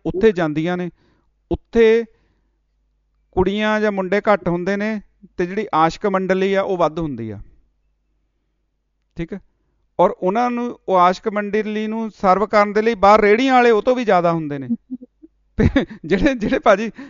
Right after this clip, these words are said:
ਤੁਸੀਂ ਵਿਡੰਬਨਾ ਦੇਖੋ, ਐਥਲੀਟਾਂ ਨੇ ਆਉਣਾ ਉੱਥੇ ਤੇ ਵਧੀਆ ਫੂਡ ਖਾ ਕੇ ਉਹਨਾਂ ਨੇ ਆਪਣੀ ਸਿਹਤ ਬਣਾਉਣੀ ਆ। ਸਟੇਡੀਅਮ ਦੇ ਬਾਹਰ ਰੇਹੜੀਆਂ ਵਾਲੇ ਖੜੇ ਨੇ, ਉਹਦਾ ਗਾਹਕ ਕੌਣ ਹੈ? ਗਾਹਕ ਤਾਂ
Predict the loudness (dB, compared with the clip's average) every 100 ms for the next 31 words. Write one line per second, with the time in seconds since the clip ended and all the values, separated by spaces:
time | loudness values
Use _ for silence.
0 | -10 -8 -8 -6 -4 -4 -2 -4 -6 -8
1 | -14 _ _ -20 -20 _ _ _ _ _
2 | -8 -6 -6 -4 0 0 0 -2 -4 -6
3 | -6 -2 -2 -2 -6 -4 -4 -2 -2 -2
4 | -4 -4 -2 0 -2 -6 -8 -8 -8 -8
5 | -10 -8 -6 -6 -6 -8 -10 -14 -18 _
6 | _ _ _ _ -4 -2 -2 -4 -4 -2
7 | 0 0 0 0 -4 -8 -14 -8 -2 -2
8 | -2 -4 -4 -4 -6 -6 -8 -12 _ _
9 | _ _ _ _ _ _ -6 -2 0 4
10 | 4 4 -2 -4 -6 -10 -12 -14 _ _
11 | _ _ -12 -4 -4 -4 -10